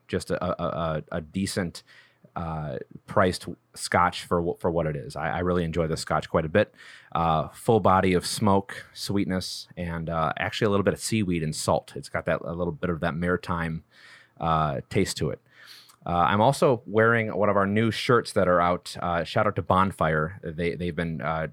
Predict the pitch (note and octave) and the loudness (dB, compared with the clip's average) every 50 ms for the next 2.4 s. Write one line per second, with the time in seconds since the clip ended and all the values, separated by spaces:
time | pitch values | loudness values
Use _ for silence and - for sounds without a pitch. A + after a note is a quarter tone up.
0 | - - - F2 F2+ F2 - F#2+ F2 - F#2 E2+ - - G2 F#2 - - F#2+ F2 | -12 -14 -8 -6 -6 -6 -6 -8 -10 -10 -10 -8 -4 -2 -2 -2 -2 -2 0 2
1 | F2 F2+ - - E2 - F#2+ F2 E2+ E2+ D#2 F2+ D2 F2+ F#2+ F#2+ F#2+ F#2 E2+ - | 2 2 0 -4 -6 -6 -6 -4 -4 -4 -4 -4 -2 0 0 2 2 0 -2 -4
2 | - - G#2 G2 F#2+ - - | -2 0 2 2 2 0 -6